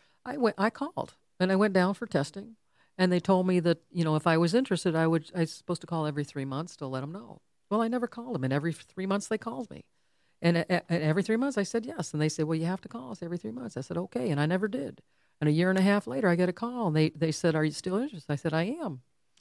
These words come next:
And so <laughs> they, so I went down, and, and there were three little tables, like dinner tray tables. In the old days, we got to sit in front of television and watch and eat a T V dinner. And, um,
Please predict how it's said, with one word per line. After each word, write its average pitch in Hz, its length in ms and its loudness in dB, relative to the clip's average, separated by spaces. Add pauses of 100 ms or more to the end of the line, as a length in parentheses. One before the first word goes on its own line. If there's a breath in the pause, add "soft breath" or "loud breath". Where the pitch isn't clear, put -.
(260 soft breath)
And 165 80 4
so - 180 2
<laughs> 185 60 2
they, 180 240 6 (340 loud breath)
so 180 120 6
I 196 100 8
went 220 200 4
down, 196 320 4
and, 175 160 2
and 175 240 2
there 180 100 6
were 180 200 4
three 220 420 -4
little 214 220 0
tables, 202 340 -2
like 160 180 0
dinner 170 220 0
tray 117 300 -8
tables. 143 500 -8
In 139 160 -10
the 127 80 -12
old 131 220 -8
days, 143 240 -8
we 127 240 -10 (240)
got 127 160 -6
to 120 60 -16
sit - 180 -8
in - 60 -16
front 135 200 -12
of 120 80 -14
television 127 440 -10
and 120 60 -14
watch 127 360 -10 (220)
and 135 120 -16
eat 151 160 -8
a 131 60 -2
T 160 180 -6
V 139 140 2
dinner. 139 260 -4 (640 soft breath)
And, 156 260 4
um, 135 500 0